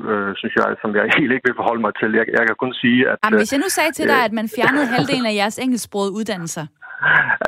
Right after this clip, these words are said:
Speaker 1: Ja, det ville være, øh, jamen, det ville være, vi har allerede nedlagt en hel del engelske, øh, sprogede uddannelser, for der er kommet det her loft over, hvor mange vi må optage per år. Øh, og, og den måde, vi kan styre det på, det er ved, at vi siger, at der er et krav om, om dem, vi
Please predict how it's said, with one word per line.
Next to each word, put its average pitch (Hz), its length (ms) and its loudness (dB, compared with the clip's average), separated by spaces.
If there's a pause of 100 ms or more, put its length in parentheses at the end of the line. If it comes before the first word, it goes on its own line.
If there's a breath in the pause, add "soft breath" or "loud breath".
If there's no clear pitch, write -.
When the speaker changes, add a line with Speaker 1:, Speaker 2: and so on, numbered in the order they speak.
(100)
Speaker 1:
Ja, - 100 2
det 185 100 0
ville 202 220 2
være, 147 140 2 (160)
øh, 135 400 0
jamen, 139 180 2
det 185 80 2
ville 208 140 2
være, 147 180 0
vi 127 100 4
har 185 140 2
allerede 151 340 2
nedlagt 147 280 2
en 117 120 -16
hel 151 120 -6
del 131 120 -2 (100)
engelske, 131 340 0 (360)
øh, 117 240 2
sprogede 123 240 0
uddannelser, 113 380 0
for 120 80 -2 (160)
der 120 100 4
er - 140 -2
kommet 123 220 -4
det 107 100 2
her 107 160 0
loft - 260 -6 (160)
over, 104 200 2
hvor 104 180 0
mange 104 180 -4 (120)
vi 107 120 2
må 98 60 4 (140)
optage - 380 -2 (140)
per - 100 2 (160)
år. 95 60 0 (540 loud breath)
Øh, - 160 2
og, 113 140 0
og 107 40 0 (100)
den 120 140 0
måde, 123 200 2
vi 123 100 -4
kan 120 140 0
styre 135 300 2
det 113 160 0
på, 110 60 0 (200)
det 113 80 4 (120)
er 113 60 0 (100)
ved, 110 140 -2
at 104 100 -2
vi 104 120 -2
siger, 107 160 2
at - 80 0
der 107 100 2
er 101 100 2
et - 120 -6
krav 107 220 0 (160)
om, 101 60 -6 (220)
om 101 60 -6 (100)
dem, 107 160 2
vi - 40 0